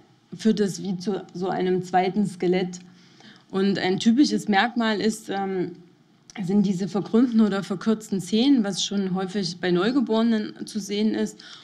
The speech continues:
und solche entzündlichen, ähm, Schwellungen, die dann zu Verknöcherungen führen. Ähm,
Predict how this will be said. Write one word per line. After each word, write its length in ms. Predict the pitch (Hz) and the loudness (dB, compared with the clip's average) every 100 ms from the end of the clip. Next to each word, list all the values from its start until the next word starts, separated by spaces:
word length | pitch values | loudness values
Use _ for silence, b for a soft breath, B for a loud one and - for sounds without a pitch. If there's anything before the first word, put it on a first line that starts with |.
| B | B
und 220 | 202 214 | 2 2
solche 420 | 208 202 190 196 | 2 0 0 -2
entzündlichen, 920 | - 180 180 233 233 208 185 208 190 180 | -4 -4 2 2 2 -2 -4 -4 -4 -2
ähm, 360 | 185 180 180 | -2 0 -2
Schwellungen, 560 | 175 - 202 196 190 185 | -2 -2 -2 0 0 0
die 140 | 180 | -2
dann 540 | 170 170 185 180 - - | 0 0 0 -2 -6 -14
zu 180 | - | -8
Verknöcherungen 1000 | 175 185 180 185 185 196 165 156 165 160 | -6 -6 -4 -4 -4 -4 -4 -2 -2 -4
führen. 520 | 160 175 165 156 156 B B B B B B B _ _ _ _ _ _ | -6 -6 -2 -2 -6 B B B B B B B _ _ _ _ _ _
Ähm, 460 | - 202 196 196 190 | -6 -2 -2 -2 -2